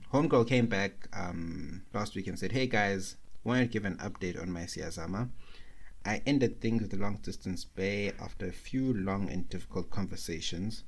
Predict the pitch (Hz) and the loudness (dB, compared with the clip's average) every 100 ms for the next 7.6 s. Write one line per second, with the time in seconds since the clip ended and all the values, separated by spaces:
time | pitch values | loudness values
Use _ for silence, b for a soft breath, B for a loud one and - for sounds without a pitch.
0 | - - - 95 95 - 117 107 95 90 | -10 -6 0 0 0 2 2 2 2 0
1 | 98 98 - - 90 - 82 82 82 - | 0 0 -2 -2 -4 -2 -4 -6 -2 -2
2 | 85 80 - - 80 80 - - - - | 0 -2 -4 -6 -8 -6 -4 -4 -4 -6
3 | - - - 85 52 - - - - - | -10 -6 -4 -2 -4 -6 -6 -8 -8 -8
4 | B B B B B B - - - - | B B B B B B -4 -4 -4 -2
5 | 92 92 90 85 82 82 B B B B | -2 0 -2 -4 -2 0 B B B B
6 | B B B - - - 117 117 107 107 | B B B -8 -8 -2 4 4 6 6
7 | 107 113 120 - - | 6 6 6 4 4